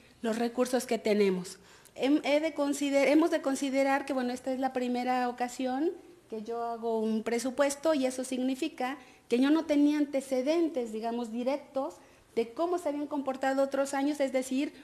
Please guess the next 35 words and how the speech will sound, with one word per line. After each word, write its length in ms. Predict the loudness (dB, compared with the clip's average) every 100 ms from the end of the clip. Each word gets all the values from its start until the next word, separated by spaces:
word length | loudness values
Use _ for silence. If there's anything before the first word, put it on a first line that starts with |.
| -8
por 120 | -6
supuesto 480 | -2 0 -2 -2 -2
vi 140 | 0
las 240 | 0 -2 -2
cifras, 440 | -4 -2 -6 -6
por 160 | -10 -14
supuesto 480 | -12 -10 -10 -10
vi 140 | -8 -6
las, 400 | -4 -4 -4 -10 -20 -20 -20 -6
eh, 120 | 0
la 100 | 2
información, 640 | 2 2 2 2 2 2 2 0 -12 -20 -20 0
pero 180 | 4 8
de 60 | 10
alguna 260 | 10 10
manera 340 | 10 8 6 4
también 280 | 4 4
tenía 260 | 2 2 2
que 300 | 4 4 2
tomarse 400 | 0 0 2 0
decisiones 520 | 0 0 -2 -2 -2
de 120 | -2 0
cómo 260 | 0 0
esta 180 | -2 -2
vez 160 | -2 -2
se 120 | -4
distribuía. 640 | -4 -6 -2 0 0 -4 -8 -20 _ _ _ _ _ _ _ -20 -20 -20 -10
Nosotros 420 | -4 0 0 0 2
en 100 | 4
realidad 400 | 2 2 2 4
tenemos 600 | 4 6 6 4 2 -2
no 440 | -4 -4 -2 -2
uno 420 | 0 2 2 2
ni 180 | 0 -4
dos 460 | -4 -2 -4 -6